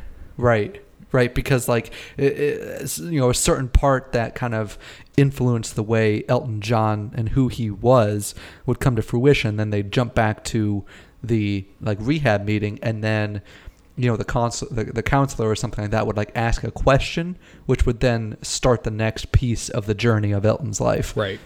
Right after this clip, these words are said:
Speaker 2: Yeah. It just, they, they did that at pretty much all the big milestones of, like, where does, if you think to someone talking about the problems in their life, you know, they did it, uh, with his father, they did it with his,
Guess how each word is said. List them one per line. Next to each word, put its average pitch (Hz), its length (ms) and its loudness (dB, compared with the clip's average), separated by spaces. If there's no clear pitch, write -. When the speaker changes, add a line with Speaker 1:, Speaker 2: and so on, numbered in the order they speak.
Speaker 2:
Yeah. 104 280 -2
It 107 40 -6
just, 139 300 -4
they, 135 140 2
they 127 260 0
did 147 180 0
that 139 160 2
at - 140 -6
pretty 170 200 0
much 170 240 -2
all 123 140 -2
the 127 80 0
big 123 420 0
milestones 110 720 0
of, 95 240 -4
like, 95 280 -6
where 110 260 2
does, 104 380 -2
if - 80 -2
you 113 80 0
think 127 300 2
to 113 800 -4
someone 131 320 2
talking 123 320 0
about 107 260 0
the 104 60 -8
problems 107 400 -2
in 113 60 0
their 101 120 0
life, 98 400 -2
you 101 140 -2
know, 98 80 -4
they 95 220 -4
did 104 180 0
it, 104 240 -2
uh, 95 640 -4
with 110 220 -4
his 104 220 -2
father, 131 520 2
they 104 140 0
did 95 160 -4
it 92 80 -12
with 95 180 -10
his, 92 320 -8